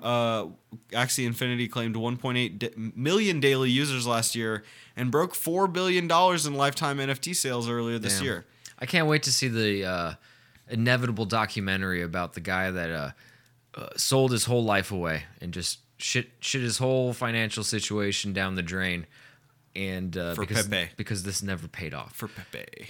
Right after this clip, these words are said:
Speaker 2: And, uh, I,
Speaker 1: I
Speaker 2: I,
Speaker 1: wanted the
Speaker 2: I
Speaker 1: Pepe.
Speaker 2: eagerly await this.
Speaker 1: Um, so basically, Sky Mavis got hacked, uh, but the, and they took, they took away the pen,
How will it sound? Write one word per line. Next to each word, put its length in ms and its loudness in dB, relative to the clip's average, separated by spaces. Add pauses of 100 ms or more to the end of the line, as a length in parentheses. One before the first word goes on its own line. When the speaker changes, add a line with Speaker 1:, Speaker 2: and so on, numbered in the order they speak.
Speaker 2:
And, 400 -12
uh, 180 -14
I, 160 2
Speaker 1:
I 160 2
Speaker 2:
I, 60 0
Speaker 1:
wanted 320 2
the 80 0
Speaker 2:
I 20 -2
Speaker 1:
Pepe. 180 4
Speaker 2:
eagerly 340 6
await 320 -4
this. 200 -8 (280)
Speaker 1:
Um, 460 4
so 180 8
basically, 880 4
Sky 400 6
Mavis 420 6
got 220 4
hacked, 480 0 (480)
uh, 300 2
but 460 0
the, 440 4 (100)
and 240 2
they 320 2
took, 360 -2
they 160 4
took 200 2
away 200 6
the 100 -4
pen, 520 0